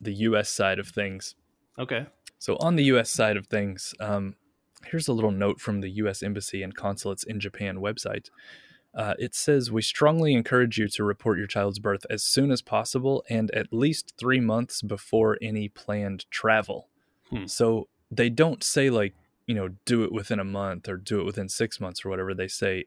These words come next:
Speaker 1: A S A P and three months before you, you know, take the kid outside of the country. Uh, I guess just to allow all the paperwork to fully process.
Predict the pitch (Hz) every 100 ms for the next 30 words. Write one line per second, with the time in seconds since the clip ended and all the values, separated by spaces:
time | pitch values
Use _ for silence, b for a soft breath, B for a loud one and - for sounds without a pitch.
0 | - 117 113 - 104 98 110 104 104 -
1 | b b b - 101 92 - 107 110 104
2 | 98 - 101 - 101 95 95 92 92 -
3 | 107 95 92 - - 104 - - - 101
4 | 92 92 - _ _ _ - 98 - 95
5 | 92 - - 90 87 - - B B B
6 | B B - 95 90 101 98 - - 101
7 | - 95 95 92 95 92 - 101 - 92
8 | - 101 - 104 92 - 101 98 - -